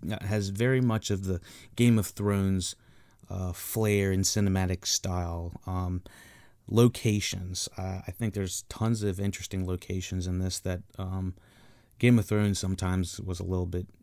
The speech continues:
dreary. And I'm, I'm not trying to, to, to do both, uh, a comparison between Game of Thrones. It's just very easy to. Um, the action. The action in this show is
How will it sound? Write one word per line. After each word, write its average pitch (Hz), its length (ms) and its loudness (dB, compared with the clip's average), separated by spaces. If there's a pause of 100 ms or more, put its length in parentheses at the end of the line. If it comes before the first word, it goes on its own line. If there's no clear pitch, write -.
(160)
dreary. 92 460 -2
And 135 140 4
I'm, 135 260 2
I'm 139 120 6
not 139 160 4
trying 110 420 2
to, 92 200 -4 (120)
to, 98 200 0 (240)
to - 100 -8
do 101 260 2
both, 95 400 -4
uh, 95 420 -6
a 95 40 -8
comparison 95 500 0
between 92 280 0
Game 98 160 0
of 92 80 -4
Thrones. 98 300 -4
It's 92 120 -4
just 95 220 -4
very 95 320 0
easy 98 380 0
to. 107 260 -2 (540)
Um, 95 400 0 (520)
the 107 240 4
action. 98 580 2 (340)
The - 200 -4
action 113 440 2
in 95 120 2
this 92 340 -2 (100)
show 92 520 -2
is 95 400 -2